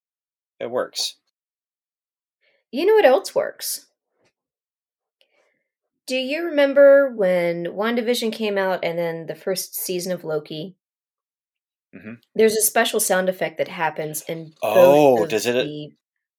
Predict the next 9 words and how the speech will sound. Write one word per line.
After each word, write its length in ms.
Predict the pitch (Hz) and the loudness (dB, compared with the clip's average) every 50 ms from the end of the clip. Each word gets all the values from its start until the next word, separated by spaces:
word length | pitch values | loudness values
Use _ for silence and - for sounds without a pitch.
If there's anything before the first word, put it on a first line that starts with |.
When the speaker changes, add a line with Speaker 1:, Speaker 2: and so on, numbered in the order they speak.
| _ _ _ _ _ _ _ _ _ _ _ _ _ _ _ _ _ _ _ _ _ _ _ _ _ | _ _ _ _ _ _ _ _ _ _ _ _ _ _ _ _ _ _ _ _ _ _ _ _ _
Speaker 2:
yeah, 280 | - 165 160 139 143 | -10 -6 -4 -4 -4
go 180 | 143 - 220 254 | 0 2 2 4
to 100 | 269 277 269 | 4 2 0
page 1000 | - - 240 247 226 226 220 220 214 214 214 202 185 - - - - - - _ _ _ _ _ _ _ _ _ _ _ _ _ _ _ _ _ _ _ _ _ _ _ _ | -4 -6 -4 0 4 6 8 8 8 8 6 4 2 -2 -8 -8 -10 -12 -16 _ _ _ _ _ _ _ _ _ _ _ _ _ _ _ _ _ _ _ _ _ _ _ _
two 200 | - - 269 254 | -8 -6 -6 0
thirty-six 580 | 254 262 240 214 220 214 - - 208 220 - 202 | 2 2 2 2 2 0 0 -2 -2 -4 -6 -8
and 100 | 175 - | -8 -8
two 120 | - 170 | -10 -8
thirty-seven. 600 | - 170 156 147 147 - - - - - - - | -6 -6 -6 -6 -6 -8 -8 -8 -10 -12 -14 -18